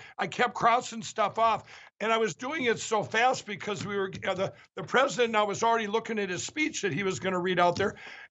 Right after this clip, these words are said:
and I was gonna recopy this on another sheet of paper, and all of a sudden they go,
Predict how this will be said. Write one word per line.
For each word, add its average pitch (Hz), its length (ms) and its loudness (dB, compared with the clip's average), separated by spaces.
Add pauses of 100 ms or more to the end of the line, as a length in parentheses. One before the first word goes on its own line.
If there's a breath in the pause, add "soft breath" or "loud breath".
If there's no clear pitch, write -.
and 202 120 6
I 233 100 8
was 262 160 0
gonna 226 200 0
recopy 240 640 2
this 202 260 -2
on 202 120 4
another 214 320 0
sheet 196 260 -4
of - 120 -6
paper, 220 460 0
and 185 100 4
all 208 120 6
of 214 60 -2
a 208 60 2
sudden 208 240 0
they 202 100 0
go, 185 180 -4